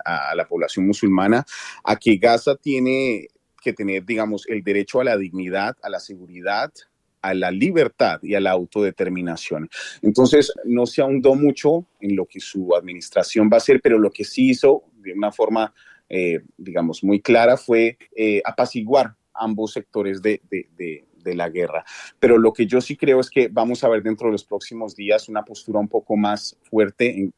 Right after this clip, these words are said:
eh, no, no sé si en contra de Israel, pero por lo menos en discurso más condenadora de las acciones de Israel. El primer ministro Netanyahu vino a re-, a,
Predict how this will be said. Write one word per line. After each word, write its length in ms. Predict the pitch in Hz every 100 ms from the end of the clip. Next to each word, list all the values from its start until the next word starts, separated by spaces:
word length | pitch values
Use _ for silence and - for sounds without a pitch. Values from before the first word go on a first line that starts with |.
| -
eh, 140 | 60 - _ _ _
no, 260 | 78 76
no 140 | 98 107
sé 160 | -
si 140 | 107 120
en 100 | 107
contra 400 | 135 113 127 117
de 80 | 117
Israel, 360 | 98 90 104
pero 160 | 139 104
por 180 | 107 90
lo 100 | 90
menos 400 | 92 101 110 - - - -
en 200 | 101 98
discurso 680 | 98 - - 127 120 147 135
más 240 | 113 104
condenadora 600 | - 117 104 87 95 104
de 80 | 107
las 180 | 92 78
acciones 500 | - 98 90 101 101
de 100 | 90
Israel. 480 | - 82 82 80 - - -
El 140 | 113 104
primer 260 | 110 107
ministro 500 | 123 123 - 139 - _ -
Netanyahu 880 | 110 101 - 95 107 107 120 135
vino 220 | 123 107 113
a 40 |
re-, 220 | 107 101 -
a, 460 | 98 87 80 -